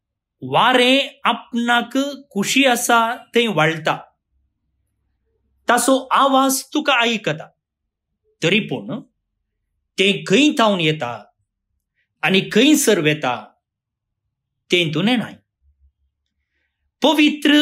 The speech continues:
आत्म्या वरवीं जल्मल्ल्या हर एकल्याकी अशेंच घडटा." निकोदेमान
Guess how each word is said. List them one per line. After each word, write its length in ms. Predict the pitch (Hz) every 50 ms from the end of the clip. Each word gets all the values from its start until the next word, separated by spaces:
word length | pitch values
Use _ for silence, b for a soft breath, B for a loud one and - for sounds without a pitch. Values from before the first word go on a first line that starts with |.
| 277 - -
आत्म्या 460 | 220 269 262 - - 285 262 277 277
वरवीं 720 | 269 262 269 262 254 214 262 262 254 254 247 - - 151 - - 127
जल्मल्ल्या 720 | 175 233 269 269 262 247 254 247 240 240 233 233 233 233
हर 380 | 226 214 - - 147 175 196
एकल्याकी 880 | 208 220 247 277 277 277 - 240 233 233 208 214 - 233 240 226 226 -
अशेंच 480 | 175 175 - - 226 233 226 214 - 196
घडटा." 440 | 156 160 160 156 156 - 143 135 - - _ _ _ _ _ _ _ _ _ _ _ _ _ _ _ _ _ _ _ _ _ _ _ _ _ _ _ _ _ _ _ _ _ _ _ _ _ _ _ _ _ _ _ _ _
निकोदेमान 760 | 127 127 139 170 175 160 160 156 131 135 131 131 127 147 180